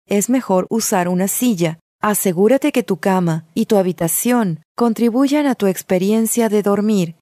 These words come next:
y no estén interfiriendo con ella.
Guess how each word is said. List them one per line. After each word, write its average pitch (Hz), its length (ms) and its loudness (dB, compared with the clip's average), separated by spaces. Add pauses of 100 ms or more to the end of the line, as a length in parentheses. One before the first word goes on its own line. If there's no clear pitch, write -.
(140)
y 220 140 2
no 240 140 4
estén 269 480 -2
interfiriendo 190 960 0
con 170 180 -2
ella. 156 420 -2